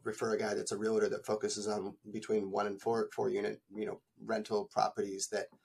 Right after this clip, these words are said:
cash flow. That's a much different conversation. It's easier to refer. People understand a little bit better. And then when they think of you and they, they,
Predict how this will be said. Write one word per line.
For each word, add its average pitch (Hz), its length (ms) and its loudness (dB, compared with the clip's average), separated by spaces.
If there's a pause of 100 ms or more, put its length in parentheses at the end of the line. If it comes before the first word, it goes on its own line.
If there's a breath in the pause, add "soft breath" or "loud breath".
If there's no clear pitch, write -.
(200)
cash 104 280 0
flow. 98 320 -6 (420)
That's 107 200 0
a - 20 -2
much 101 240 -2
different 107 260 0
conversation. 104 560 -2
It's 101 140 -6
easier 101 240 -2
to 98 60 0
refer. 101 560 2 (360 soft breath)
People 113 240 2
understand 104 540 -2
a - 20 0
little 101 160 0
bit 95 140 2
better. 101 260 2
And 98 140 0
then 101 160 -4 (240)
when 117 160 -2
they 101 100 2
think 127 300 2
of 101 120 0
you 101 200 0
and 101 100 -2
they, 101 180 0
they, - 100 0